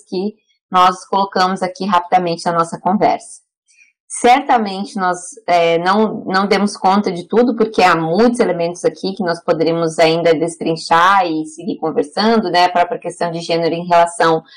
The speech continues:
ao trabalho docente, né? Que é, é majoritariamente exercido por mulheres, né? Essa é uma conversa também importante que a gente não vai conseguir aprofundar.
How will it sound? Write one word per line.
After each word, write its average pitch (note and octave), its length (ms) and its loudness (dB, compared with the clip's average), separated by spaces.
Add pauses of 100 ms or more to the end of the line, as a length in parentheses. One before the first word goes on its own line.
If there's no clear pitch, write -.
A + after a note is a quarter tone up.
(160)
ao F#3+ 180 2
trabalho F3 400 -2
docente, A3 680 -2 (380)
né? E3 160 0
Que F3+ 260 -4
é, F3 360 4 (360)
é E3+ 140 0
majoritariamente F3+ 840 -2
exercido E3+ 460 -8
por E3 100 -6
mulheres, F3+ 640 2
né? E3 100 -2
Essa E3 180 -4
é E3 40 -2
uma E3+ 120 -2
conversa E3+ 380 0
também E3 280 -2
importante G3 800 0
que D3+ 320 4
a E3 80 4
gente D#3+ 260 -6
não F#3+ 60 0
vai F#3+ 160 2
conseguir F3 400 -2
aprofundar. E3 640 0